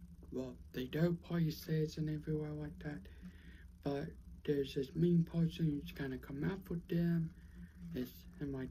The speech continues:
there. It's just a great movie, it's really good, um, it's really P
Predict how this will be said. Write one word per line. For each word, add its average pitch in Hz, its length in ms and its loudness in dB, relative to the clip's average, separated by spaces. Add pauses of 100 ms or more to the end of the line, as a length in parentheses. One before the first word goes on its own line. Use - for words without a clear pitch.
there. 185 340 0 (680)
It's 240 180 8
just 339 240 4
a 254 100 4 (140)
great 139 360 2
movie, 131 420 -2
it's 135 140 -4 (240)
really 196 440 6
good, 143 400 0 (680)
um, 135 400 -2
it's - 160 -2
really 180 200 2
P 156 300 -2